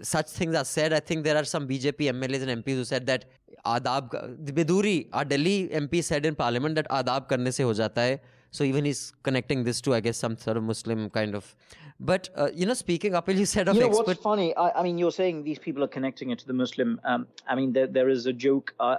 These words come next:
Speaker 2: I have some Iranian friends. They joke that in Iran, where this is, this has really become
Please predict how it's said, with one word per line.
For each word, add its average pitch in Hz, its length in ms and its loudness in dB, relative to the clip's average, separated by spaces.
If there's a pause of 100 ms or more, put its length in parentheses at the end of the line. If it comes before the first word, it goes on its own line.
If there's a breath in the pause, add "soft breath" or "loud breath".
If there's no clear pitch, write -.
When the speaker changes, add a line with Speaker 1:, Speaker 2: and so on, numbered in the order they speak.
Speaker 2:
I 127 240 0
have 127 160 -8
some 120 340 -2
Iranian 151 400 2
friends. 135 400 0
They 123 140 0
joke 127 320 0
that 127 120 6
in 120 120 2
Iran, 135 420 2 (360 loud breath)
where 135 200 4
this 123 220 0
is, 127 140 -6
this - 220 -12
has 120 220 -6
really 135 240 4
become 123 520 -2